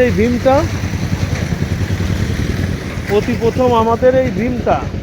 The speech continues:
যেমন এই ভীমটা, এই যে এইটা, আমরা এই ভীমটাকে সাড়ে সাতশো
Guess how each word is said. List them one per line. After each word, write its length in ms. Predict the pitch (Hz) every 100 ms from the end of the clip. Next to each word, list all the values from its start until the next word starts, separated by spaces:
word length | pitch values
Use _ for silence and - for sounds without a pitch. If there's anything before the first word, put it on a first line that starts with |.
| - 208
যেমন 180 | 220 233
এই 80 | 240 202
ভীমটা, 320 | 202 170 139 101 - - - -
এই 80 | 190 165
যে 60 | 175
এইটা, 200 | 160 170 233 - - - - - - - - - - 180
আমরা 220 | 202 233 226
এই 80 | 233 190
ভীমটাকে 540 | 214 226 247 226 269 330 349 - - - - - - - - - -
সাড়ে 280 | 185 208 240 -
সাতশো 320 | 226 -